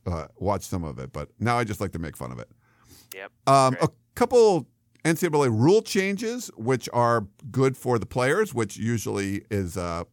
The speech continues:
Speaker 1: you know, endorsed by us. Um, the redshirt rule is changing, and I know some people like David Shaw said, "I just,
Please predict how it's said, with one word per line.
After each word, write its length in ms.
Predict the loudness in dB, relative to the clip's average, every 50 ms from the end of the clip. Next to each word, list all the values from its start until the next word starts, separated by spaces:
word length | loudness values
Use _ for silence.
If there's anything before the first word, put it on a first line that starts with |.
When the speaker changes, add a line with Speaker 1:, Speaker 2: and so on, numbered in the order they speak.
| _ _ _ _ _ _
Speaker 1:
you 80 | -10 -8
know, 140 | -8 -8 -8 -6
endorsed 420 | -4 -4 -2 0 0 0 -2 -2 -2
by 180 | -4 -4 -2 -2
us. 420 | 0 0 0 0 -2 -6 -8 -14 _ _ _ _ _ _ _ _ _ _ _ -4
Um, 580 | 0 0 2 2 2 2 0 0 0 -2 -4 -4 -6 _ _ _ _ _ _ _ _ _ _ -4
the 100 | -2 0
redshirt 400 | 2 2 2 2 2 0 0 0
rule 280 | 0 0 0 0 -2
is 80 | -4 -4
changing, 400 | -4 -4 -4 -4 -4 -6 -6 -6
and 100 | -4 -2
I 60 | -2
know 80 | -2 -2
some 240 | -2 -2 -2 0
people 260 | 2 0 0 2 2 0
like 140 | 0 0
David 280 | 0 0 0 0 0 -2
Shaw 220 | 0 0 0 0
said, 220 | 0 0 -2 -2 -2
"I 60 | -2
just, 240 | -4 -4 -6 -8